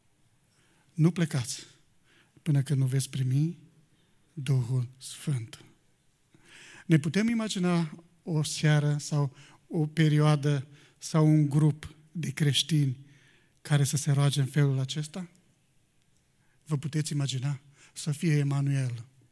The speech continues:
biserica care să se roage. Să fie locul acesta camera de sus.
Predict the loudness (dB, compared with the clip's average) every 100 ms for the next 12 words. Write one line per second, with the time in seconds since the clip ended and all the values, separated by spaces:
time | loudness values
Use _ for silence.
0 | _ _ _ _ _ _ _ _ -6 -2
1 | 2 4 4 0 2 2 0 -2 -2 0
2 | 0 -2 -6 -8 _ -20 -20 -20 -20 -18
3 | -18 -16 -8 0 2 4 4 4 2 2
4 | 2 2 0 -2 0 2 4 4 0 0
5 | -2 -4 -6 -8 -14